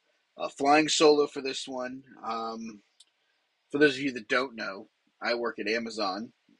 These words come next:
and, uh, it's been bananas. Um, working till eight thirty to nine o'clock every night, getting, uh, gifts to people's homes.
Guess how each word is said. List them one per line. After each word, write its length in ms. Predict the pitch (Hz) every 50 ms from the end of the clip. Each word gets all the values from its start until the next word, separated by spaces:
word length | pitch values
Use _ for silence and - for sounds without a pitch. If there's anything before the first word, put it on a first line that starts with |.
| _ _
and, 440 | 87 92 101 101 95 95 98 87 92
uh, 260 | 98 95 92 92 92 -
it's 240 | - 127 160 160 -
been 420 | - - 185 185 185 185 170 151 - -
bananas. 640 | 139 127 127 139 147 - - - - - - - - _ _ _ _ _ _ _ _ _ _ _ _ _ _ _ _ _
Um, 560 | 92 90 85 80 76 80 80 78 85 82 - _ _
working 460 | - 107 117 113 - 117 113 113 107
till 440 | - - 110 104 104 104 101 90 - _ _ _ _ _ _ _ _ _ _ _ _ _ _ _ _ _ _ _ _ _ _ _ _ _ _
eight 220 | 127 127 117 107 -
thirty 360 | - 123 123 120 117 117 110
to 120 | 107 107 107
nine 440 | 107 110 113 113 113 110 110 110
o'clock 440 | 113 - - - 117 110 107 104 -
every 280 | 117 117 113 113 117 113
night, 360 | 113 113 117 113 117 113 - _ - -
getting, 380 | 123 113 110 107 107 107 104
uh, 180 | 101 101 101 101 101 -
gifts 500 | - 120 113 113 - - - - - - _
to 140 | - - -
people's 380 | - - 113 - 95 98 - -
homes. 560 | 135 135 135 135 135 135 131 127 - -